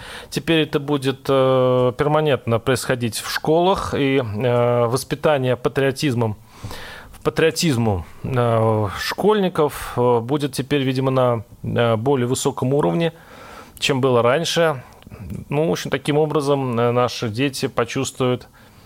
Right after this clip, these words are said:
э, что идет спецоперация и что, э, государство очень увлечено их воспитанием.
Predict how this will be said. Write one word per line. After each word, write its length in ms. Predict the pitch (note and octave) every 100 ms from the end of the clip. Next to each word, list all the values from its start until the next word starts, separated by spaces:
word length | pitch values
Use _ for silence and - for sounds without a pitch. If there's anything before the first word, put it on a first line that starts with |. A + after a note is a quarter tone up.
| - -
э, 320 | - G#2+ A2 G#2+
что 300 | - C3 A#2
идет 280 | A2 A#2+
спецоперация 1040 | - - A#2+ C3 A#2 A#2 D3 - - D#3 D3
и 400 | - A#2+ A#2+ A#2+
что, 720 | - - B2+ A#2 A2+ A2 F2+ -
э, 240 | A#2 G#2+
государство 800 | G#2 A2+ A#2+ A2 B2 - C3 B2 - -
очень 300 | B2+ B2 C3
увлечено 720 | A#2+ A#2+ A#2 - B2 A#2 A2+ - -
их 180 | A#2 B2
воспитанием. 680 | B2+ - B2 C3 G#2+ G2